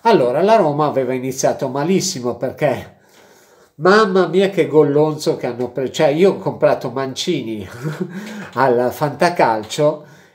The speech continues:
e gli vedo fare una cagata del genere, scusate il francesismo, pronti via,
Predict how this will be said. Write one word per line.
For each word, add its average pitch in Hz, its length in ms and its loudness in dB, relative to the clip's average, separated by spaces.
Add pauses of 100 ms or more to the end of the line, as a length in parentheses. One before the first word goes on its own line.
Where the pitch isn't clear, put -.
e 170 100 0
gli 170 180 2
vedo 165 240 6
fare 123 320 0
una 131 200 -2
cagata 123 520 0
del 120 180 -2
genere, 123 420 -2
scusate 120 520 -2
il 120 80 -4
francesismo, 120 840 -4
pronti 165 380 -6
via, 120 480 -2